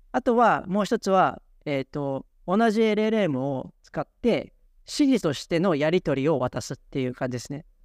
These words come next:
例えば、今までずっと今その指示が一個だけっていうパターンだったと思うんですけど、えーと、例えば質問一、質問二みたいなのをやり取りという形でプロンプトに渡すみたいなやり方があるんですよ。で、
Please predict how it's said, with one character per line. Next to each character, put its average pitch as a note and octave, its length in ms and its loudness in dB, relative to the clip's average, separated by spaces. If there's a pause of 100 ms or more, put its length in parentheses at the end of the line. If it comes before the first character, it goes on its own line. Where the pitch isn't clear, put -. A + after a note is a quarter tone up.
(140)
例 A3 80 2
え - 20 0
ば、 - 220 -2 (520)
今 C4 200 4
ま C#4 100 2
で F3 100 -2
ず D3 100 -2
っ D3+ 40 -2
と - 140 -4
今 C#3+ 220 -4
そ D3+ 100 -12
の - 20 -8
指 B3+ 200 0
示 F#3 80 2
が C3+ 80 0
一 C#3+ 140 -6
個 F#3 120 2
だ E3+ 120 4
け D3 100 -2
っ - 20 0
て - 160 -10
い C3+ 60 0
う - 20 -10
パ C3+ 120 -2
タ D3 100 -4
ー C3 40 -2
ン B2+ 40 -8
だ C3 80 -6
っ - 20 -10
た - 80 -14
と - 100 -10
思 C3+ 100 -2
う - 20 -2
ん B2+ 40 -2
で A#2+ 60 -6
す - 100 -16
け F3+ 80 -4
ど、 G3 200 2 (280)
え C3+ 280 -2
ー - 20 -4
と、 C3 420 -4 (320)
例 F3+ 100 0
え - 20 2
ば C3+ 200 -2
質 - 220 -4
問 G3+ 340 2
一、 E3+ 420 -2 (320)
質 - 120 -2
問 F3 200 2
二 F3+ 160 2
み D#3 100 0
た C3+ 160 -4
い B2+ 60 -6
な B2+ 120 -4
の C#3+ 160 -2
を E3+ 200 0 (280)
や E3 100 2
り G#3 120 2
取 F3 200 0
り D3 60 -6
と - 120 -4
い D3+ 60 2
う C#3+ 60 0
形 D3+ 300 -4
で F3+ 100 -4
プ E3+ 120 -2
ロ E3+ 80 4
ン E3 40 0
プ - 100 -8
ト D#3 120 0
に C#3 180 0
渡 C3 240 -4
す C#3+ 200 -8 (220)
み D3+ 80 -8
た D3+ 100 -2
い C#3 40 0
な C3+ 80 -2
や C3+ 60 0
り B2+ 80 -2
方 C3+ 220 -4
が C3+ 80 -4
あ C3 40 -2
る B2+ 80 -6
ん - 20 -8
で B2 60 -8
す - 100 -12
よ。 - 120 -14 (400)
で、 F3+ 320 0